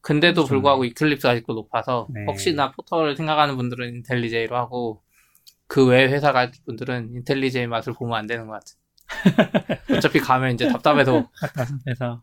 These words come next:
Speaker 2: 아이고.
Speaker 1: 음.
Speaker 2: 그쵸.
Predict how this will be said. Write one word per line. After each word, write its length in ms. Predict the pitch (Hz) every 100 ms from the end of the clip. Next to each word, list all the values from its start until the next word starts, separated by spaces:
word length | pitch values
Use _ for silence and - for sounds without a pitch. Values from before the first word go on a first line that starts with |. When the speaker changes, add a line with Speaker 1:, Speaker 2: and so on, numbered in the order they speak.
| -
Speaker 2:
아이고. 1400 | - 110 110 - 190 - - _ _ - 302 143 - 175 - _ - - - _ _ -
Speaker 1:
음. 220 | 123 113 107 _ _ _ _ _ _ _ - 135 - - - _ _ _ _
Speaker 2:
그쵸. 320 | - 107 104